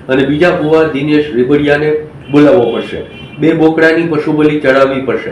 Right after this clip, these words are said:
ઉજ્જૈન જવું પડશે, નત નત બહાના બનાવતા પીડિતાની માતા પાસે સિત્તેર હજાર, એકત્રીસ હજાર, ચાલીસ હજાર અને વીસ હજારની માંગણી કરી તાંત્રિક અને ભુવાએ લઈ લીધા. તાંત્રિક મુકેશે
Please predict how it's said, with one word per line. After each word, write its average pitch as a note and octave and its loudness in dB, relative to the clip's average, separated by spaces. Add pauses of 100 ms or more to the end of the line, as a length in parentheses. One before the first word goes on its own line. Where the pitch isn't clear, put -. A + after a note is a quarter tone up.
ઉજ્જૈન B2+ -2
જવું C#3+ 0
પડશે, B2+ -6 (400)
નત D#3 0
નત D#3+ 2 (280)
બહાના C#3+ 0 (480)
બનાવતા D3+ 2 (320)
પીડિતાની D#3+ 2
માતા D3 0 (160)
પાસે C#3+ 0 (200)
સિત્તેર D3+ 2
હજાર, D3+ 2 (120)
એકત્રીસ D3 -2
હજાર, D3 2 (100)
ચાલીસ C3+ -2
હજાર D3 0 (100)
અને C3+ 0
વીસ D#3 -4
હજારની C#3+ 0
માંગણી C#3 -4
કરી C#3 0 (420)
તાંત્રિક E3 2
અને D3 4
ભુવાએ C#3 2
લઈ C#3+ 0
લીધા. A#2 -4 (240)
તાંત્રિક B2+ -2
મુકેશે C3+ -2